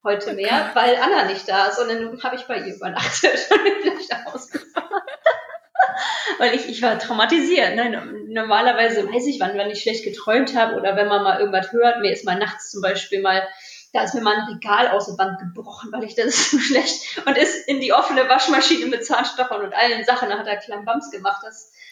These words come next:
Speaker 1: hab ich
Speaker 2: Was?
Speaker 1: auch realisiert, dass das wirklich passiert ist. Aber dieses, dieses Tier oder diese, diese Kreatur war halt da und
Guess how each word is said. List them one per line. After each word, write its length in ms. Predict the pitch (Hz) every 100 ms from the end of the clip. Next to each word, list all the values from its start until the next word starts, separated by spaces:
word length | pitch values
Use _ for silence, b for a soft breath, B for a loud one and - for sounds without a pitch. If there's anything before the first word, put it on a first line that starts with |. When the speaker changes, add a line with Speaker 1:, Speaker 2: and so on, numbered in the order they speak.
| 220
Speaker 1:
hab 160 | 240 247
ich 80 |
Speaker 2:
Was? 60 | 233
Speaker 1:
auch 380 | 269 - - -
realisiert, 560 | 220 202 208 202 226 208
dass 160 | 185
das 180 | - 190
wirklich 320 | 247 - -
passiert 320 | - - 202 196
ist. 160 | -
Aber 160 | 208 202
dieses, 340 | 202 190 175
dieses 280 | 202 175 170
Tier 480 | - 240 285 339 -
oder 380 | 202 175 175 -
diese, 300 | 180 185 175
diese 220 | 185 180
Kreatur 580 | - 202 196 202 226 247
war 140 | 214
halt 180 | 202 175
da 320 | 180 180 330
und 260 | 247 226 226